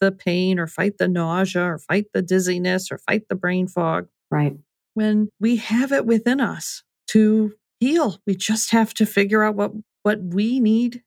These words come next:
Speaker 1: and give it to ourselves, right? Can we
Speaker 2: That's
Speaker 1: care
Speaker 2: right.
Speaker 1: enough about ourselves to give ourselves what we need?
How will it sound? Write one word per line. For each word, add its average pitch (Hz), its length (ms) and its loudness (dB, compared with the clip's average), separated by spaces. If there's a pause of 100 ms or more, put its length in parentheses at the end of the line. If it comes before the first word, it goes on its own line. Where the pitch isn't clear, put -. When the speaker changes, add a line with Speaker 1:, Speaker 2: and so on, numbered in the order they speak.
(140)
Speaker 1:
and 190 280 0 (140)
give 247 140 4
it 330 80 2
to 180 160 -4
ourselves, - 640 -6
right? 226 240 0 (300)
Can 190 100 6
we 190 120 6
Speaker 2:
That's 185 200 0
Speaker 1:
care 208 140 4
Speaker 2:
right. 233 80 2
Speaker 1:
enough 202 260 0
about 190 280 -2
ourselves 185 760 -6 (240)
to 202 520 2 (360)
give 254 220 2
ourselves 208 560 0
what 214 160 2
we 226 140 2
need? 254 380 0